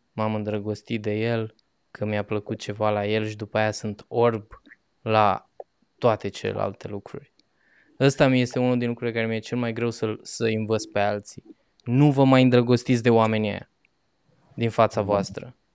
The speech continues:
Speaker 1: Rămâneți obiectivi până după perioada de probă. După aia pupați-l.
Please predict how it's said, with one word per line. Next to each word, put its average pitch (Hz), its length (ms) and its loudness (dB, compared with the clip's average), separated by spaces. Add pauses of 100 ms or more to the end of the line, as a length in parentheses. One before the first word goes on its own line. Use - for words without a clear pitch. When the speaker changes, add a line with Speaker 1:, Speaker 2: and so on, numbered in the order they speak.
(140)
Speaker 1:
Rămâneți 135 760 2
obiectivi 123 840 0 (280)
până 190 300 6
după 156 260 2
perioada 135 320 4
de 117 120 2
probă. 110 340 2
După 170 260 2
aia 220 140 6
pupați-l. 165 720 4